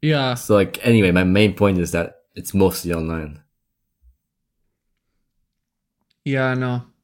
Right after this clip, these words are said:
Speaker 1: I totally get that. I think the, the type of comment that pisses me off, uh, the most online is someone is posting their bike, like, "Oh, she's not much, but she's mine."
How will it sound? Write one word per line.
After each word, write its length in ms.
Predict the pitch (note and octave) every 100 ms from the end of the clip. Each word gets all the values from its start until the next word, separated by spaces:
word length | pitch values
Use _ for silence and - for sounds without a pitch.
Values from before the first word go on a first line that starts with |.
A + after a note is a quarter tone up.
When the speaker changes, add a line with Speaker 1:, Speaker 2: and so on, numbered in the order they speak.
| _ _
Speaker 1:
I 20 | C#3+
totally 360 | _ C3 C3
get 220 | B2+ C3 B2
that. 280 | C3 C3 - _ _ _ _ _ _ _ _ _ _
I 120 | D3+
think 380 | D#3 F#3+ F#3 -
the, 560 | B2+ D3 D3+ D3 D3 C#3 - _ -
the 180 | D3+ - _ -
type 240 | - F3+
of 120 | A3+
comment 300 | - F3 F3+
that 220 | D#3+ D3+
pisses 360 | - - C#3 D#3
me 160 | E3 D#3+
off, 460 | D#3+ D#3 D3+ - _ _ _ _ _ _ _ _ _
uh, 540 | B2+ B2 A#2+ A#2 A2 - - _ _ -
the 120 | D3
most 500 | C#3+ C#3 D3+ F3+ F3
online 880 | A#2 D3+ C#3+ C3 C3+ D3+ F#3 G3 F#3+ _ _ _ _ _ _
is 300 | D3+ D3+ C3 -
someone 380 | - D#3 E3+ G3
is 160 | F#3+
posting 440 | - D3+ D3+ D#3+ D3
their 180 | C3+
bike, 500 | B2 B2 C3+ E3 - _ -
like, 240 | D#3+ - -
"Oh, 200 | G3 G3+
she's 240 | G3 G3
not 140 | G3+ G3+
much, 300 | G3 G3+ -
but 140 | E3
she's 260 | - F#3 F#3
mine." 480 | F3 F3 F3+ F3+